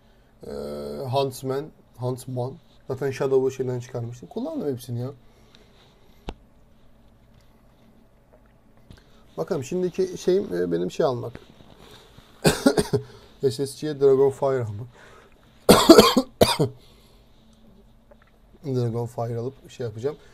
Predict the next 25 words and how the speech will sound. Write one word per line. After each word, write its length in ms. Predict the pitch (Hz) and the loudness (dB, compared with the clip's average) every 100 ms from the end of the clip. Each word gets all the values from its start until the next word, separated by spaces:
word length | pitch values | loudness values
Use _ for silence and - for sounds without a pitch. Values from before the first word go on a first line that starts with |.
| - - | -20 -14
Bu 80 | 143 | -4
potta 360 | 123 151 160 147 | 2 2 2 -2
dönsün 340 | 147 131 165 | -2 -4 -6
video 280 | 143 139 143 | -4 -2 0
biraz 160 | 143 143 | 0 0
uzun 200 | 139 147 | -4 -2
oldu 220 | 123 156 | -2 -4
ama 160 | 160 | -4
yapacak 380 | 135 127 123 143 | -4 -4 -8 -14
bir 40 | 123 | -8
şey 100 | 131 | -6
yok. 100 | 113 | -4
Jackpot 340 | 123 - 127 | -8 -8 -10
videoları 340 | 120 123 127 | -6 -4 -2
böyle 120 | 127 123 | -2 -2
oluyor. 180 | 113 | -4
Doksan 320 | 107 107 127 120 | -8 -8 -6 -6
saniye 340 | 123 120 127 | -6 -4 -2
olunca 360 | 131 120 131 160 - - - | -2 -2 -6 -8 -14 -20 -10
insan 360 | 131 123 147 | -8 -4 -4
beklemek 400 | 131 123 131 131 | -4 -4 -4 -4
zorunda 340 | 123 120 120 120 | -2 -2 -4 -6
kalıyor. 340 | 120 123 170 - - - - - | -6 -4 -4 -8 -18 -20 -20 -4
Bir 100 | 156 | 0
neden 380 | 170 156 180 | 2 4 2